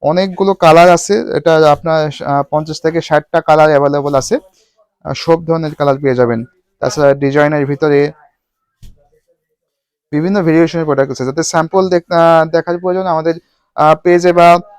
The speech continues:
আহ, WhatsApp-এ নক করলে আমরা আপনাকে স্যাম্পল পাঠিয়ে দেবো, সেখান থেকে চয়েস করে আপনি কুরিয়ার কন্ডিশনে নিতে পারবেন। এটা একটা ডিজাইনের ভিতরে,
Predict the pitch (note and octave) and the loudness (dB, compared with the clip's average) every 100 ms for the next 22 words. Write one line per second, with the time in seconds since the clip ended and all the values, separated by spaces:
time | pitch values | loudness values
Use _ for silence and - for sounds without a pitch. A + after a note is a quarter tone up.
0 | _ - D#3 D3 D3+ D#3+ F3+ F3 E3 E3 | _ 0 2 4 2 2 -4 -2 -2 -2
1 | F3 E3+ E3+ D#3 D#3+ E3 E3 D#3 D3 D#3+ | -2 0 0 0 -6 -8 -6 -6 -4 -2
2 | D#3+ D3 D#3+ E3 A#3+ - D#3 D3 D3+ D3+ | -2 -2 -2 -4 -6 -8 -10 -6 -6 -4
3 | D#3 C#3+ - D3 C#3+ D3+ D3 C#3+ C#3 C#3 | -6 -6 -6 -6 -6 -10 -6 -4 -4 -6
4 | C#3 C3+ C3+ C3 C3 B2 A#2+ B2+ - - | -8 -8 -10 -10 -10 -10 -10 -12 -20 -20
5 | _ C#3+ C#3+ - C#3 C3 C#3 C#3 C3+ C3 | _ -4 -4 -2 -4 -2 -2 -2 -4 -6
6 | C#3 C3 | -4 -4